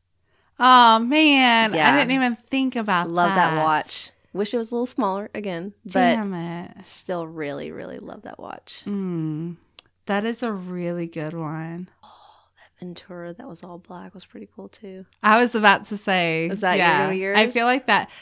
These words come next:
Speaker 1: that one that's the all black and just the pink, it's the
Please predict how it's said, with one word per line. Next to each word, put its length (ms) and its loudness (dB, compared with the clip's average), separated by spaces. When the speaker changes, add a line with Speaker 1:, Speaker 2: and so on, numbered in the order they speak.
Speaker 1:
that 200 2
one 180 0
that's 320 -4
the 100 -4
all 320 0
black 300 -2
and 100 -8
just 200 -12
the 80 -8
pink, 340 -6
it's 180 -8
the 160 -6